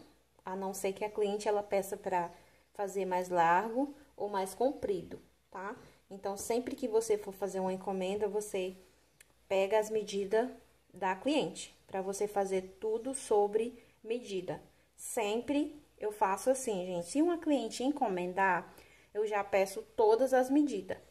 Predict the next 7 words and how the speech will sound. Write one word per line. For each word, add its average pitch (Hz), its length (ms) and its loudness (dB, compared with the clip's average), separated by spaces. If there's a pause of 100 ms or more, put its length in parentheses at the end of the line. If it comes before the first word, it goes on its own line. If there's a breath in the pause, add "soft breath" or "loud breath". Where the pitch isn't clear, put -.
(280 soft breath)
porque 202 520 -4 (120)
cada 285 420 6
jogo 233 360 4
de 247 120 -4
cozinha, 196 680 -2
cada 269 320 6
cliente 208 720 0